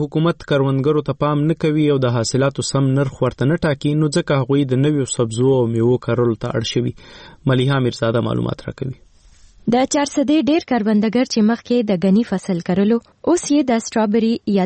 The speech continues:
Speaker 2: د توتې زمیني بوټي کرلو ته پام ګرځولی دی. کروندګر وایي د توتې زمیني نه ډېرې پیسې حاصلوي. د چارسدې یو زمیندار محمد اقبال وای، پلار او نیکه یې د ګنو زمینداري کړې ده،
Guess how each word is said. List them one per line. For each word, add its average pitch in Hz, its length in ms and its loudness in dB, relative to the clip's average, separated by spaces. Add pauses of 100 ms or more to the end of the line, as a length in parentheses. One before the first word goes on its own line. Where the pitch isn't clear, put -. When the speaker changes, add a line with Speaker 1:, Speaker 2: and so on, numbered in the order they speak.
Speaker 2:
د 185 140 -2
توتې 220 200 0 (120)
زمیني 175 300 4
بوټي 202 360 0
کرلو 165 280 0 (100)
ته 247 180 0
پام 180 220 4
ګرځولی 165 520 -2
دی. 165 80 0 (300)
کروندګر 269 640 2
وایي 240 180 0
د 202 200 0
توتې 226 220 0 (120)
زمیني 175 380 2
نه 220 140 2
ډېرې 208 360 0
پیسې 156 260 -6 (100)
حاصلوي. 165 540 -2 (300)
د 277 40 4 (240)
چارسدې 277 540 0 (140)
یو 175 120 0
زمیندار 180 460 0 (160)
محمد 180 340 2
اقبال 202 380 0
وای، 196 180 0 (140)
پلار 294 300 2
او 311 120 4
نیکه 240 300 0
یې 240 120 2
د 180 140 0
ګنو 180 220 2 (100)
زمینداري 170 540 0
کړې 160 200 -2
ده، 156 80 -2